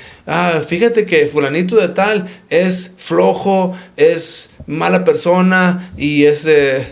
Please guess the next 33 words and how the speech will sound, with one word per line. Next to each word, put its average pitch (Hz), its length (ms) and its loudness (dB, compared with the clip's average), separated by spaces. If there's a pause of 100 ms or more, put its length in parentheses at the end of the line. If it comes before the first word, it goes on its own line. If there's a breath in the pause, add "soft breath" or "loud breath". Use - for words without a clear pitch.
(120)
le 143 140 -4
falta 170 320 -2
la 160 60 2
higiene". 143 500 -4 (480 soft breath)
Lo 127 180 -8
que 135 80 -6
la 123 80 -4
gente 156 300 -6
no 175 60 -2
entiende 175 360 -2
es 143 80 -2
que 143 140 -2
al 127 240 -2 (560)
tú 214 140 4
decir 202 340 2
esas 180 300 0
tres 180 240 -2
palabras 165 500 0
negativas, 151 600 0 (180 loud breath)
negativas 139 440 2
sobre 127 220 -2
una 180 220 0
persona, 156 480 0 (400 loud breath)
la 160 160 0
persona 180 320 0
que 202 100 0
te 175 100 -6
está 143 160 -2
escuchando 202 680 0 (260 loud breath)
inmediatamente 220 800 2
transfiere 214 840 2
esas 190 240 -8
propiedades, 196 840 0